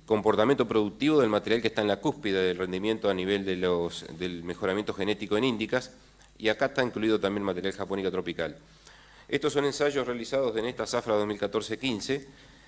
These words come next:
en los que, este, tomamos acá, por ejemplo, para el paso ciento, para el paso de la laguna,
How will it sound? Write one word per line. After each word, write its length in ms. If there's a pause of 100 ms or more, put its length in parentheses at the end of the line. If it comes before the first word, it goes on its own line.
(360)
en 180
los 140
que, 460
este, 920
tomamos 340
acá, 240
por 120
ejemplo, 260
para 140
el 80
paso 500
ciento, 320
para 220
el 120
paso 280
de 60
la 80
laguna, 480